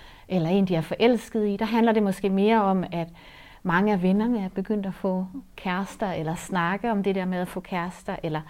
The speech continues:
at, øh, mange i klassen er kærester med hinanden, eller har fået kærester. Og så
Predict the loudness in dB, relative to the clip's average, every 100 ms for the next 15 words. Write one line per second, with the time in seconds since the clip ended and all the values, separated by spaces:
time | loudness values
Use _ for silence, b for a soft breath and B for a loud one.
0 | B B B B -4 -2 0 0 0 -4
1 | -8 -4 -2 0 0 -2 0 2 2 0
2 | 2 2 0 -6 -6 -4 0 0 -2 -4
3 | -2 0 -2 -4 -2 -2 -2 -2 -4 -4
4 | -6 -6 -6 -2 -4 -2 -6 -6 -6 -8
5 | -10 -10 B B B B -6 -2 4 4
6 | 4 0